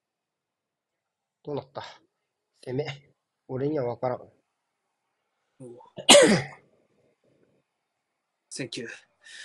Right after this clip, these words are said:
Speaker 2: <laughs> 入れるのやばいな。
Speaker 1: <laughs>
Speaker 2: やばいな。
Speaker 1: 俺には分からん。確かに。
Speaker 2: すげえ。
Speaker 1: ファウルっぽい。
Speaker 2: うめえ。うまー。やばいな、このタッチ。
Speaker 1: ファウルだわ。
Speaker 2: シルクじゃん。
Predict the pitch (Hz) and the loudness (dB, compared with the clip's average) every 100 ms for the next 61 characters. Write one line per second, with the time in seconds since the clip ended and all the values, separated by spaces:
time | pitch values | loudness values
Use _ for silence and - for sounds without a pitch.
0 | - - 151 - - 214 196 - - - | -20 -12 -10 -10 -10 -10 -10 -12 -18 -16
1 | - 196 208 311 359 139 113 117 135 214 | -8 -4 -2 -2 -2 -2 -4 -4 -4 -4
2 | 339 147 107 - - - - - - - | -4 -6 -8 -12 -18 -18 -18 -18 -16 -12
3 | 202 - _ _ - 135 139 160 - 147 | -12 -12 _ _ -12 -10 -8 -6 -4 -2
4 | 147 220 285 - 123 135 113 98 101 107 | -2 -4 -4 -6 -8 -8 -6 -8 -8 -10
5 | - _ _ _ _ _ _ _ _ - | -14 _ _ _ _ _ _ _ _ -14
6 | 113 - 98 - - 117 139 143 240 208 | -12 -10 -12 -14 -12 -8 -6 -4 -4 -4
7 | 339 311 320 311 226 - 320 - _ - | -4 -4 -6 -6 -10 -10 -14 -16 _ -20
8 | - - - 139 - _ - - - 127 | -20 -20 -20 -20 -20 _ -20 -20 -20 -16
9 | 147 220 240 254 254 254 247 - _ _ | -10 -8 -8 -6 -6 -6 -10 -14 _ _
10 | _ _ _ 113 110 113 120 131 226 285 | _ _ _ -14 -12 -10 -12 -12 -10 -8
11 | 139 110 110 107 - - - - _ _ | -10 -14 -16 -20 -20 -20 -20 -20 _ _
12 | _ _ _ _ _ _ _ _ - 117 | _ _ _ _ _ _ _ _ -10 -4
13 | 254 359 - 120 113 | -2 -2 -4 -10 -14